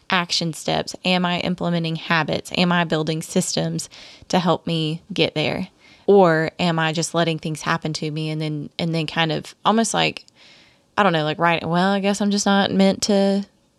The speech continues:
do those things 'cause, you know, all of the stuff just keeps happening to me.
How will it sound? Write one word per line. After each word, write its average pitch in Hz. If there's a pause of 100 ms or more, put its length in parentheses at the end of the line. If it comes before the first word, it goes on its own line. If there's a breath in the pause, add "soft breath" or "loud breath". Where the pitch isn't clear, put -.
do 208
those 180
things 160
'cause, 151
you 170
know, 156 (180)
all 170
of 170
the 170
stuff 175
just -
keeps 196
happening 160
to -
me. 151